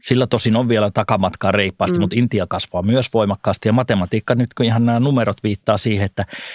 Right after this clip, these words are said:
Speaker 1: kyllä, niin kuin, kaksituhatta viisikymmentä vuoteen mennessä Intiakin myös ajaa U S A:n ohi. Et sitten maailman kaksi suurinta taloutta on Kiina, Intia, U S A on kolmantena.
Speaker 2: Joo.
Speaker 1: No, kaksituhatta viidenkymmenen koittaessa, niin tää on varmastikin se järjestys. Mutta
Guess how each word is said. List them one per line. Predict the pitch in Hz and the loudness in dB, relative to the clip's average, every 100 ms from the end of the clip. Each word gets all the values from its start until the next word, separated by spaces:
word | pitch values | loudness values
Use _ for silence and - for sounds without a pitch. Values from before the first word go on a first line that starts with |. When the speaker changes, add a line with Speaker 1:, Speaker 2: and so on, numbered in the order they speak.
| - - - | -18 -20 -2
Speaker 1:
kyllä, | 135 107 | 0 2
niin | 98 107 | 0 -2
kuin, | 113 | -2
kaksituhatta | 135 123 - 117 120 | -2 -2 -2 0 0
viisikymmentä | 123 - 104 104 107 | 0 -2 -2 -2 0
vuoteen | 104 98 110 104 | -2 -2 0 2
mennessä | 110 107 107 - | 2 0 0 -2
Intiakin | 156 139 107 95 - 92 | 0 0 0 -2 -2 -4
myös | 90 - | -4 -4
ajaa | 95 90 | -4 -4
U | 85 101 87 | -4 -6 -6
S | 92 | -4
A:n | 90 | -4
ohi. | - 92 | -4 -6
Et | 85 | -4
sitten | - - 101 | -4 -2 0
maailman | 131 123 117 | 2 2 0
kaksi | 123 - | -2 0
suurinta | 139 120 107 | 0 0 -2
taloutta | 101 110 107 - | 0 0 0 0
on | 107 107 | -2 -2
Kiina, | - 131 123 110 _ _ | -2 0 0 -4 _ _
Intia, | 127 113 123 107 - - | 0 0 0 -4 -4 -4
U | 117 98 | -2 -2
S | |
A | 104 | 0
on | 104 | -2
kolmantena. | 101 101 82 85 - - - | 0 -2 -2 -6 -10 -8 -2
Speaker 2:
Joo. | 180 160 143 - _ _ _ | -2 0 -4 -10 _ _ _
Speaker 1:
No, | 117 101 | -2 0
kaksituhatta | - - - 147 - | -2 -4 -2 -2 0
viidenkymmenen | 127 117 104 110 98 98 95 90 _ - - _ | 0 0 0 0 0 0 -2 -6 _ -20 -20 _
koittaessa, | - 98 - 95 - 92 | -2 0 -2 -4 -2 -2
niin | 92 90 | -2 -2
tää | - 104 | -2 0
on | 95 | 0
varmastikin | 101 98 92 - 98 | 0 -2 -4 -10 -6
se | 107 | -2
järjestys. | 98 92 87 - | 0 0 -4 -6
Mutta | 92 98 | -4 -2